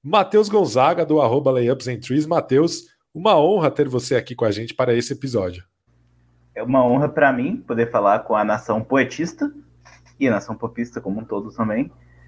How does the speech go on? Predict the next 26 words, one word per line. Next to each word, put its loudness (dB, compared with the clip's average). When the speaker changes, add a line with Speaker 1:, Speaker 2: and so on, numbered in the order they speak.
Speaker 2:
É, 0
é 2
um 0
papel 2
difícil, -4
é, 0
ter -6
que -4
entrar 2
no -2
papel 0
de, -2
do -4
Tony 0
Parker 0
e -4
do -6
Manu 0
Ginóbili, 0
dos -6
podcasts -2
sobre -4
os -12
Spurs -8
brasileiros, -4
mas -2